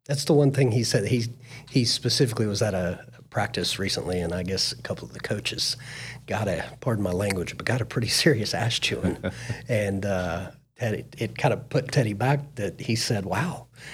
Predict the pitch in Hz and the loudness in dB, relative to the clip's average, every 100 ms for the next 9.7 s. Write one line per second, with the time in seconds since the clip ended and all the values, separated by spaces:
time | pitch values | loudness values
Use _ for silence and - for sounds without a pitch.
0 | - - 135 139 156 131 131 131 135 123 | -14 -2 2 6 6 6 4 6 6 6
1 | 139 120 110 147 165 165 113 110 110 107 | 6 4 4 6 6 6 2 0 0 2
2 | 120 170 170 139 117 92 - - 185 139 | 6 6 6 4 6 2 0 6 6 6
3 | 117 117 104 95 - - - - 92 - | 2 2 0 -2 -10 -18 -14 0 0 0
4 | - 151 143 117 - - 143 143 214 294 | 2 4 4 2 -6 -4 2 4 6 6
5 | 214 113 - 123 220 - - - 90 - | 6 4 0 2 2 2 -4 0 0 2
6 | 80 76 85 - - - - 85 - 78 | 2 2 0 -6 -16 -12 0 0 2 2
7 | 80 - 123 117 110 - 110 107 - 95 | 2 4 8 10 8 8 8 8 8 6
8 | 87 - 82 - 80 76 - 76 76 - | 6 2 2 4 4 4 2 2 2 4
9 | 78 80 76 82 76 80 80 | 4 4 2 -2 0 0 0